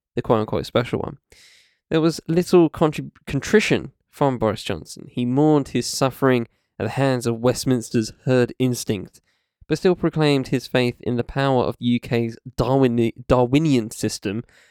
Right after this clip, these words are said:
to produce a new leader worthy of being his conqueror. It was a strange tone to take for a moment of personal disgrace, in which he was being metaphorically dragged out of Downing Street in handcuffs.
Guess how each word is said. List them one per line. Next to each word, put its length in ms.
to 140
produce 360
a 60
new 260
leader 440
worthy 600
of 180
being 280
his 200
conqueror. 520
It 80
was 160
a 80
strange 440
tone 320
to 100
take 360
for 200
a 40
moment 420
of 120
personal 420
disgrace, 680
in 180
which 220
he 160
was 320
being 340
metaphorically 800
dragged 480
out 180
of 60
Downing 260
Street 520
in 160
handcuffs. 800